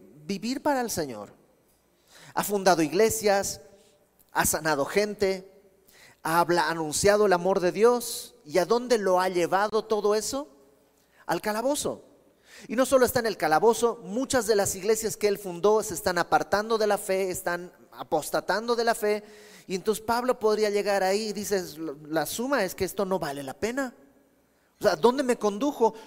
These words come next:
Todo mi trabajo de tantos años, pues, no sirve para nada. Y yo estoy aquí encerrado entre estos malhechores". Podría haber pensado eso, pero él dice, "No,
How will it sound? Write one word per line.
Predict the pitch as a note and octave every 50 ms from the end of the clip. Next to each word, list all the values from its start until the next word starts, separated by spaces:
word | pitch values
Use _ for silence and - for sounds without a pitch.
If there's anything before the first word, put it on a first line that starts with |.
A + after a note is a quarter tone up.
| - - -
Todo | A#3 A#3+ B3 C4+ B3+
mi | A#3 A#3
trabajo | - - G3+ F#3+ G3 G#3+ A3 A3+ - G3+ G3
de | D3+ E3+ D#3+
tantos | - - G#3+ A#3+ B3+ C#4 - C#4 B3 - -
años, | A#3 B3+ A#3+ G3 G3+ G#3 A3 G#3+ - - - -
pues, | G#3 A3
no | A#3 A#3
sirve | C4+ B3+ B3 -
para | - D3+ C#3+ C#3
nada. | C#3+ C#3+ E3+ A#3+ D4 - - _ _ - - - - -
Y | G3 G3
yo | G#3+ G#3+
estoy | G#3 A3+ A3+
aquí | G#3 F#3+ - G3 G#3
encerrado | G3+ G3+ F#3+ - G#3 F#3+ G3 F#3+ F#3+ G#3 G3 G3+ - - -
entre | - F#3 F#3+ F3+ F#3+ F#3
estos | F3+ - F#3+ F#3+ E3+
malhechores". | F3 F3 E3 D#3+ D#3 - A3 A3 E3 - - - - - _ -
Podría | A3+ A3+ A3 A3+ A#3 A#3+ C4 A#3+ A3 A3
haber | G#3+ A3 A3 G#3+ G#3+
pensado | G3 F3+ E3+ - G3 F3 D#3+ D#3+ D#3+
eso, | F#3 F3 - B2 G#2 - - _ _ _ _
pero | - D3 C#3 C#3
él | C3+
dice, | - - - C3+
"No, | C3+ C3 A#2